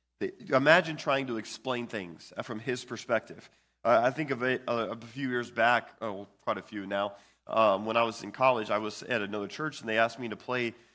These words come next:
um, the role of Joseph. And when people asked me what my role was in the play, I said, "I'm the Virgin Joseph." They would kinda look at me, and I'm like,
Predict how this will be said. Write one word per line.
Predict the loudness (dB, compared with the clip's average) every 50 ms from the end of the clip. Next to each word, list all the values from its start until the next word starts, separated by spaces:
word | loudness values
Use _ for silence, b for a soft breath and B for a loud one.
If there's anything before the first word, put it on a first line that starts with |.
| b b _ -4
um, | -2 0 0 0 -2 -4
the | -6 -4
role | -4 -2 -2 -4
of | -4 -4
Joseph. | -4 -4 -4 -4 -8 -10 -12 -10
And | -10
when | -8 -6
people | -6 -4 0 4 4
asked | 4 4 4 -4
me | -6
what | -6 -4 -4 -4 -4 -4 -4
my | -4 -4
role | -2 0 0 -2 -2
was | -2 -2 -4 -4 -4 -6
in | -10
the | -12
play, | -8 -6 -4 -2 0
I | 0 0 0
said, | -2 -6 -4 0 0
"I'm | 0 0 -2
the | -6
Virgin | -6 -6 -6 -6 -8 -10 -8
Joseph." | -8 -8 -10 -10 -16 -20 _ _ _ _ _ _ _ _ _ _ _ _ _ _ _ _ _ _ _ _ _ _ _ _
They | -4 -4
would | -4 2
kinda | 2 2 4 4
look | 0 0 0
at | 0 0
me, | 0 0
and | 0
I'm | 2 4
like, | 4 4 4